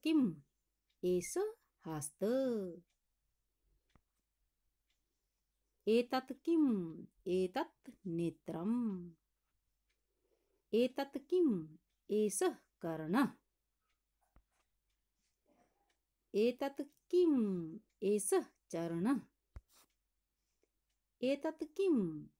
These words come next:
एषा नासिका। एतत् किम? एषा जिह्वा।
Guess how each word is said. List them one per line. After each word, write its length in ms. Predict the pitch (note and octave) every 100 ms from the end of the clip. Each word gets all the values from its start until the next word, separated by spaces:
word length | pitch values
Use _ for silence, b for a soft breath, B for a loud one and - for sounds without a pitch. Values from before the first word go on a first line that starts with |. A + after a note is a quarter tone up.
| -
एषा 500 | F#3 F#3+ - C4+ D#4+
नासिका। 680 | F4 G3+ F3+ - F3 - G3 A#3 B3 A#3 A3 G3 G3 _ _ _ _ _ _ _ _ _ _ _ _ _ _ _ _ _ -
एतत् 440 | C4 C4+ D4 - _ -
किम? 520 | F#4+ C#4 G3+ E3 D3+ _ _ -
एषा 500 | G#3 G3 D4 D#4+ D#4
जिह्वा। 880 | F#3+ G#3 F#3+ D3 A3 C#4 G#3 -